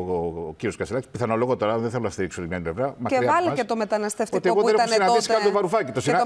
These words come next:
Speaker 1: ήρθα στο
Speaker 2: μεταναστευτικό
Speaker 1: σύριζα.
Speaker 2: που ήτανε
Speaker 1: Επίσης,
Speaker 2: τότε. Και το
Speaker 1: επίσης.
Speaker 2: πρόβλημα που είχαν τα νησιά. Εγώ το ακούω και αυτό.
Speaker 1: Και λέω, κύριος Κασελάκης, «Εγώ δεν, δεν ξε-, όταν ήρθα στο σύριζα και τον, ε, Βαρουφάκη τον είχα κριτή μας, δηλαδή τον είχα απέναντι».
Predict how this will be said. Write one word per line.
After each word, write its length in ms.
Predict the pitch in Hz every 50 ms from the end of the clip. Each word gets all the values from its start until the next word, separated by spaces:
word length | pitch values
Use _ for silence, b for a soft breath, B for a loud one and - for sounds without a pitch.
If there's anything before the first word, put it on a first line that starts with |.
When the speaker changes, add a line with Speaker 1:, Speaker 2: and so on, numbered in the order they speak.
| 240 170
Speaker 1:
ήρθα 40 |
στο 80 | 170 240
Speaker 2:
μεταναστευτικό 580 | 202 - 233 131 - - 123 - 226 113 - 220
Speaker 1:
σύριζα. 60 | 202
Speaker 2:
που 100 | 214 214
ήτανε 260 | 208 214 214 214 214
Speaker 1:
Επίσης, 340 | 220 208 220 214 160 - -
Speaker 2:
τότε. 140 | 208 202 202
Και 60 | 190 180 -
το 60 | -
Speaker 1:
επίσης. 380 | 151 147 - 160 156 240 240 -
Speaker 2:
πρόβλημα 320 | 254 269 302 339 320 269
που 80 | 208 220 214
είχαν 120 | 233 220
τα 120 | 208 214 208
νησιά. 320 | 214 208 - - 233 214
Εγώ 160 | 208 220 277
το 100 | - -
ακούω 340 | 302 - - 370 403 392 320
και 100 | - 220
αυτό. 240 | 196 - - 202 190
Speaker 1:
Και 120 | - 120 123
λέω, 120 | 147 170
κύριος 200 | 170 - 151 117
Κασελάκης, 260 | - 110 113 143 139 147
«Εγώ 160 | 139 165 185
δεν, 160 | 180 202 151 -
δεν 160 | 131 139 156
ξε-, 160 | 156 165 180 - 123
όταν 320 | 127 135 147 143 151 165 180
ήρθα 240 | 185 180 - 175
στο 120 | 143 - 120
σύριζα 340 | - - 123 117 113 160 160
και 80 | -
τον, 240 | - 139 123 123 120
ε, 180 | 113 110 101 92
Βαρουφάκη 380 | 101 110 92 - 139 139 147
τον 180 | - 160 160 180
είχα 160 | 190 185 190
κριτή 320 | - - - 156 - 214
μας, 200 | 170 117 82 78
δηλαδή 160 | - 104 113 123
τον 100 | 151 156
είχα 140 | 151 170
απέναντι». 540 | 165 - - 185 160 110 87 80 76 71 -